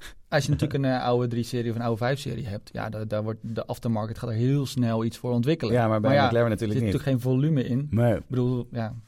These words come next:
Speaker 1: Dus, eh,
Speaker 2: Nee, dat is
Speaker 1: die
Speaker 2: waar.
Speaker 1: moesten echt wachten tot McLaren er zelf mee kwam.
Speaker 2: Ja.
Speaker 1: En, eh, dat zit er nu in.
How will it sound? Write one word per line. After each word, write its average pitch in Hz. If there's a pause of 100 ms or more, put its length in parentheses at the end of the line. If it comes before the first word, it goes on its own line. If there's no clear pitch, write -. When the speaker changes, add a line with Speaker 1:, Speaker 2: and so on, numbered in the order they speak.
(340)
Speaker 1:
Dus, -
eh, 127
Speaker 2:
Nee, 110
dat 113
is 139
Speaker 1:
die 165
Speaker 2:
waar. 139
Speaker 1:
moesten 135
echt 165
wachten 117
tot 110
McLaren 113
er 113
zelf 123
mee 104
kwam. 117 (160)
Speaker 2:
Ja. 127
Speaker 1:
En, 165
eh, 143
dat 135
zit 175
er 131
nu 120
in. 160